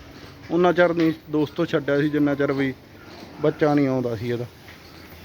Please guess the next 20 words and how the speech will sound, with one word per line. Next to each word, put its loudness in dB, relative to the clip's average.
ਹੁਣ 4
ਇਹਦਾ 4
ਬੱਚਾ 2
ਆ 4
ਗਿਆ, 2
ਹੁਣ 2
ਕ੍ਰਾਸਿੰਗ 0
ਲਈ 0
ਇਹ 0
ਵੀ -2
ਤਿਆਰ 4
ਆ, 0
ਜ਼ਰੂਰ 0
ਕਨੈਕਟ 0
ਕਰ 0
ਸਕਦੇ 0
ਆ। -4
ਲੈ 6
ਵੀ 4
ਦੋਸਤੋ, 0